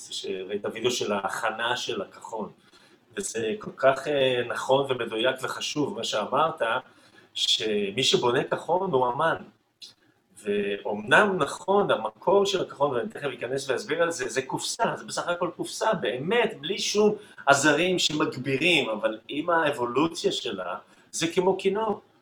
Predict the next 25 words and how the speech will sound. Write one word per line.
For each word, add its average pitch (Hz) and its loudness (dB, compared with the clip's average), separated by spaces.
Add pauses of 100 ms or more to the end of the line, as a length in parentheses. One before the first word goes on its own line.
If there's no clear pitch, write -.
(260)
שזה 135 -2
התחיל 139 -2
בצורה 147 -2
מאוד 147 -2
פשוטה, 214 0 (100)
והתפתח, - -2
והיום 139 0
יש - -8
אומנים, 135 -4
אמנים 131 -6
שכ-, 131 -8 (120)
שבונים 120 -2
כינור, 123 -4 (240)
ולא 233 6
כל 254 12
אחד 226 10
יכול 208 6
לבנות 196 8
כינור. 170 10 (440)
אז 135 2
נכון 208 2
שהכחון 190 0
פחות - 0
מורכב 170 -2
מכינור, 110 0